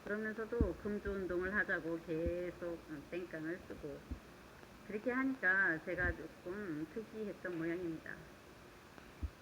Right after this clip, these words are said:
그래서, 어, 어, 사람을 보냈는데 말쑥한, 음, 정장 차림의 신사 같은가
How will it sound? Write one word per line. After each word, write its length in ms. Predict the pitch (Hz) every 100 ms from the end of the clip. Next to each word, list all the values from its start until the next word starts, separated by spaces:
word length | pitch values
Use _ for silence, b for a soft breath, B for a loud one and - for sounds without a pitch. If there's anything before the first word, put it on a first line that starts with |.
| - - - - - - -
그래서, 300 | 208 233 269
어, 480 | 262 190 190 170 90
어, 260 | 151 165 165 -
사람을 360 | 240 233 208 208
보냈는데 640 | 185 202 190 147 175 160 160 -
말쑥한, 460 | 175 190 - 247 208 190 170 180
음, 200 | 175 160
정장 440 | 196 202 226 226
차림의 680 | 254 214 190 185 185 160 165 -
신사 400 | 254 - 208 170
같은가 460 | 170 185 175 170